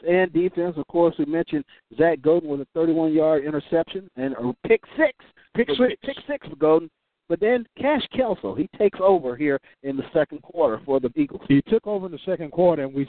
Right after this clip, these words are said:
Speaker 2: stated at the, uh, opening of last week's game for the season opener that a lot was going to rely on this young man, and he's very poised, and I'm still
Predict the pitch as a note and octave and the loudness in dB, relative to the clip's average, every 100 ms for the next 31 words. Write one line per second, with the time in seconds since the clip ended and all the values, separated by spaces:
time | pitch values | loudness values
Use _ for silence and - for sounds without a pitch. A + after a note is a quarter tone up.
0 | - E3+ F#3+ F3 D3+ C#3+ - C3 C3 B2 | -6 -4 -2 -2 -2 -4 -4 -2 2 2
1 | - D#3 E3+ D3 C3+ C3+ - B2+ A#2+ C3+ | 4 4 2 -4 -6 -8 0 0 2 4
2 | C#3+ C#3 C#3+ C3+ - C3+ D3 C#3 B2 B2 | 2 0 -8 -8 -6 -4 -2 -2 -4 -6
3 | _ _ - - - B2 - E3 E3 C3 | _ _ -20 -8 2 2 4 0 0 0
4 | C#3 D#3 - B2+ A#2 _ _ _ _ C3+ | 2 2 0 -16 -16 _ _ _ _ 0
5 | C#3 B2+ _ _ - - C3+ B2+ E3 A3 | 0 0 _ _ -20 -4 0 2 2 0
6 | - F#3+ D3+ F3+ D#3+ C#3+ C#3 E3 F3+ D#3 | 0 -2 2 2 2 2 0 0 0 0
7 | C#3+ - C#3+ B2+ B2+ B2+ B2 B2+ D3 A#2 | -2 0 0 0 -6 -6 -4 0 0 2
8 | D#3 A3 B3 - G3+ G3+ F#3 D3 F3 D3 | 4 4 0 -2 2 4 2 -2 -10 -10
9 | - D3 C#3+ - _ A3+ A#3 G#3 F3 | -8 -10 -10 -16 _ -2 2 4 4